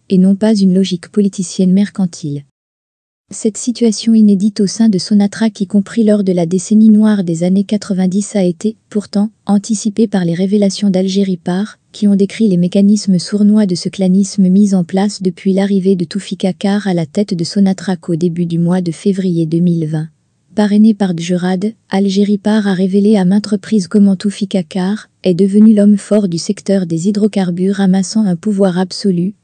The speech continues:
que plus personne ne peut contester. Le P D G de Sonatrach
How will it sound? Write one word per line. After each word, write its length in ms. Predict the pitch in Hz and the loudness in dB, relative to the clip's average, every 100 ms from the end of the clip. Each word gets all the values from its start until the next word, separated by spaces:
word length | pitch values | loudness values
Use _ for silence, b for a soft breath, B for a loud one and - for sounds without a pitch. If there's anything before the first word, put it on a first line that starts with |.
| - | -4
que 80 | |
plus 220 | 202 - 196 | -4 -4 -4
personne 480 | 208 - 226 226 | -4 -2 0 4
ne 60 | 214 | 2
peut 160 | 196 202 | 2 -2
contester. 580 | 214 202 - - 160 156 _ _ _ - | -2 -2 -6 -6 -10 -10 _ _ _ -4
Le 120 | 170 | -4
P 200 | 160 208 | 0 2
D 160 | 190 185 | 2 2
G 240 | 202 233 | 2 0
de 140 | 175 170 | -2 -2
Sonatrach 760 | - 208 185 170 190 208 - | 2 2 0 -4 -4 -6 -12